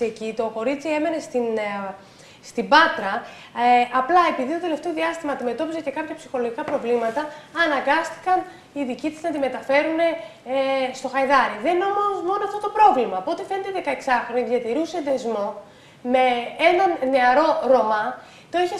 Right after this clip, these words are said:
σκάσει κι άλλες φορές από το σπίτι. Ε, φε-, συμπεριφερόταν πολύ άσχημα και στην οικογένειά της, γιατί δεν εγκρίναν το συγκεκριμένο δεσμό. Μάλιστα, μία φορά το είχε ξανασκάσει από το σπίτι και είχε βρεθεί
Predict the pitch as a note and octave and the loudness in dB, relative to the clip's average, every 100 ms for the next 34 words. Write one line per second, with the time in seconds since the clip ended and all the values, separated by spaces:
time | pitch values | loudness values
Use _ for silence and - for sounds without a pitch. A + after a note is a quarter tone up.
0 | - G4 G4+ - C4+ D4 E4+ - G4 E4+ | -4 -4 -4 -2 0 2 0 -6 -6 -4
1 | C4+ - G#3+ - F3+ G3+ - - - - | -6 -6 -10 -10 -16 -16 -20 -20 -20 -20
2 | - B3+ C4 B3+ C#4 B3+ A3+ C4 C4 D4 | -4 0 2 2 2 0 4 4 6 2
3 | F#4 F#4 E4 F#4 F#4 F4+ F4+ F#4 G4 F#4+ | 2 -2 0 -2 -2 -4 -4 -4 -4 -4
4 | E4 C4+ C4 A#3+ A3+ A3 G#3+ - A#3 C4+ | -2 4 4 4 0 -2 -6 -6 -4 -2
5 | B3+ G#3 F4 F4 - - B3 A3 B3 A3+ | -4 0 0 0 -4 -6 -2 2 2 0
6 | G3+ - F#3+ G#3+ G#3+ G3+ F#3 F3 F#3 F#3 | -6 -8 -8 -4 -6 -4 -4 -6 -4 -6
7 | G#3 - - - D4 G4+ G#4+ - C4 C#4+ | -6 -20 -20 0 4 4 2 -2 -2 0
8 | G4 G#4 F#4 F#4+ F#4+ F#4 F#4+ D4+ B3 - | 0 2 4 4 2 -6 -4 -4 -4 -4
9 | A#3+ B3+ F#4 G4+ F#4 - B3+ B3 C4 - | -4 -2 -4 -4 -6 -4 -4 -2 -8 -8
10 | - - E4 F#4 A4 F4 D#4+ G4 | -20 -2 0 0 -2 -2 -2 -4